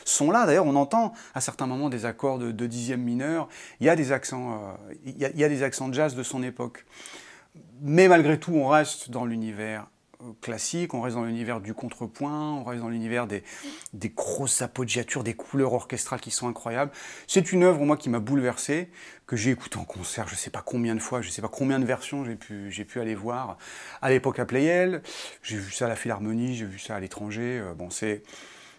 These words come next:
vraiment grande œuvre, euh, c'est une référence. Le deuxième mouvement, c'est peut-être une, une des œuvres les plus belles qui existent.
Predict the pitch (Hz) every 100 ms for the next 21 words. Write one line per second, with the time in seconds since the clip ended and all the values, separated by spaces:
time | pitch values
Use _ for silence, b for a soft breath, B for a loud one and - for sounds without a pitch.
0 | B - 160 151 156 127 120 143 185 160
1 | 165 196 117 110 117 120 123 127 110 139
2 | 143 135 120 123 139 - - 151 147 151
3 | 151 151 143 135 135 139 131 - 107 101
4 | - 113 - 110 107 110 110 113 127 127
5 | - 123 - - 139 117 123 120 131 117
6 | 117 120 117 131 123 117 104 117 170 -